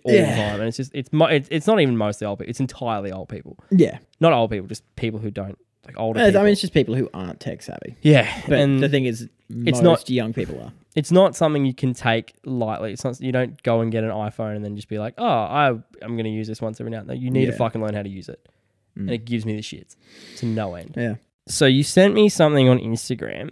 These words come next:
Speaker 1: and then with no context, there was zero context. I was like, it was
Speaker 2: Which
Speaker 1: like one o'clock in the morning.
Speaker 2: <laughs> Which one? I send, I send a lot of
Speaker 1: Yeah.
Speaker 2: stuff. <laughs>
Speaker 1: It was just, I got a, <laughs> I got a
Speaker 2: So,
Speaker 1: random
Speaker 2: uh,
Speaker 1: message.
Speaker 2: uh, w-, uh, let's, w-, let's agree which one it was <laughs> I sent you, 'cause I've sent you some stuff.
Speaker 1: It was,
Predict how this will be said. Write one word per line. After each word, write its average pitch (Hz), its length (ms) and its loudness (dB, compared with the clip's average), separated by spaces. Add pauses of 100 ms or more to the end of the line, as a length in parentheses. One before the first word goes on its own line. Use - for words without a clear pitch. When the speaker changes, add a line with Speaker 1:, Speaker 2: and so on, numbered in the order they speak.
(140)
Speaker 1:
and 160 140 2
then 135 420 4
with 143 160 4
no 156 240 8
context, - 800 0
there 143 100 6
was 139 100 8
zero 143 380 8
context. 117 540 -2
I 117 60 -2
was 117 200 4
like, 117 160 0
it 120 40 -2
was 117 100 4
Speaker 2:
Which 117 140 8
Speaker 1:
like 117 140 0
one 127 140 8
o'clock 131 280 2
in 117 80 2
the 113 40 2
morning. 107 380 2
Speaker 2:
<laughs> 156 300 8
Which 185 280 8
one? 147 220 6
I 147 60 4
send, 156 420 2
I 156 120 4
send 175 200 6
a 156 60 6
lot 143 240 6
of - 340 2
Speaker 1:
Yeah. 254 200 4
Speaker 2:
stuff. - 1120 4
<laughs> - 300 -4
Speaker 1:
It 165 100 8
was 175 200 8
just, 196 220 6
I 160 100 4
got 170 140 8
a, - 20 10
<laughs> 143 180 6
I 190 60 10
got 202 160 8
a 175 40 10
Speaker 2:
So, 156 100 6
Speaker 1:
random 190 340 8
Speaker 2:
uh, 180 100 8
Speaker 1:
message. 151 380 8
Speaker 2:
uh, 175 200 6
w-, 175 200 8
uh, 160 480 8
let's, 190 380 2
w-, 156 280 0
let's 165 200 2
agree 165 200 4
which 151 200 4
one 160 160 4
it - 80 -4
was 226 260 6
<laughs> - 60 0
I 247 60 8
sent - 460 2
you, 233 80 0
'cause - 200 -4
I've 247 140 4
sent - 300 2
you 214 60 4
some - 180 -4
stuff. 156 200 4
Speaker 1:
It 151 40 10
was, 147 440 6